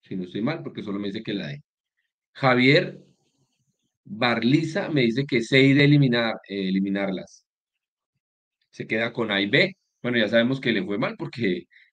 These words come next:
ya habíamos eliminado A y, A y B. Luis Alfredo también nos dice que eliminemos A y B. Muy bien. Nos quedamos con C y D.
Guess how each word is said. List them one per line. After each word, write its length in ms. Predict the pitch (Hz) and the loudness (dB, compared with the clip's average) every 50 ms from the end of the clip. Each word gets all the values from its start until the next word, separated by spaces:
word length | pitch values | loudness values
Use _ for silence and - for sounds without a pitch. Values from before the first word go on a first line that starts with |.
| _ _ _ | _ _ _
ya 200 | 98 95 104 104 | -6 -2 0 2
habíamos 240 | 98 104 104 107 117 | 2 2 0 0 0
eliminado 460 | 120 110 101 95 92 87 87 87 82 - | 0 0 0 0 -2 -2 -4 -8 -12 -10
A 180 | 101 98 95 95 | -6 -4 -2 0
y, 160 | 95 95 95 95 | 0 -2 -2 -6
A 100 | 92 90 | -6 -6
y 60 | 90 87 | -6 -6
B. 220 | 87 82 - - _ _ _ _ _ _ _ _ _ _ - | -6 -8 -10 -12 _ _ _ _ _ _ _ _ _ _ -4
Luis 400 | 110 113 123 131 131 123 113 - | 0 4 6 6 6 6 4 2
Alfredo 580 | - 110 98 - - 131 131 135 165 196 - - | 0 -2 -2 0 2 4 4 4 4 2 -2 -4
también 260 | - 117 110 107 104 104 | -6 -6 -6 -6 -8 -8
nos 80 | 104 | -6
dice 160 | 110 110 117 | -6 -6 -6
que 60 | 113 127 | -4 -4
eliminemos 420 | 127 123 113 110 110 117 120 120 - | -2 -2 -2 -2 -2 -4 -6 -6 -6
A 140 | 107 107 107 | -4 -4 -2
y 60 | 110 | 0
B. 140 | 120 143 156 | 0 0 0
Muy 200 | 151 135 113 110 | 0 0 0 0
bien. 380 | 101 113 139 143 170 208 226 - _ _ _ _ _ _ _ _ _ _ | 0 0 0 0 0 -2 -4 -8 _ _ _ _ _ _ _ _ _ _
Nos 120 | - 123 120 | -10 -4 -2
quedamos 260 | 135 120 120 139 139 | 0 0 0 0 0
con 160 | 147 135 117 | 0 0 0
C 140 | 117 123 117 | 2 4 4
y 100 | 113 113 | 4 6
D. 220 | 110 113 107 101 | 6 4 4 2